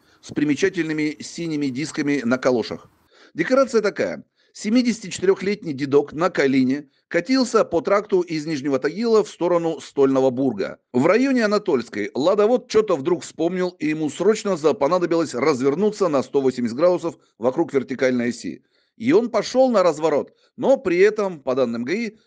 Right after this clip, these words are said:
не занял крайнее левое положение. Ну, то есть рванул из правого ряда. А в это время за ним по левому ряду ехал белый крузак. По словам его пилота,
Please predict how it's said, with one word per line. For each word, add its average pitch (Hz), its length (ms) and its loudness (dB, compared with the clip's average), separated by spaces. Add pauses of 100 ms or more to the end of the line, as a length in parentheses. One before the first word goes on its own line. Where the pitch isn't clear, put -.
не 202 400 2
занял 208 460 2
крайнее 170 520 0
левое 143 300 4
положение. 110 560 -2
Ну, 226 120 -6
то 226 100 2
есть 175 240 0
рванул 175 560 2
из 151 140 -6
правого 147 420 2
ряда. 101 320 0 (340)
А 226 120 -2
в 302 40 -4
это 226 160 -4
время 190 380 2
за 139 220 0
ним 165 360 -6
по 139 120 0
левому 180 360 0
ряду 165 320 2 (260)
ехал 185 360 -2
белый 170 320 2
крузак. 135 560 -2 (360)
По 127 120 -2
словам 226 320 4
его 180 220 2
пилота, 170 540 0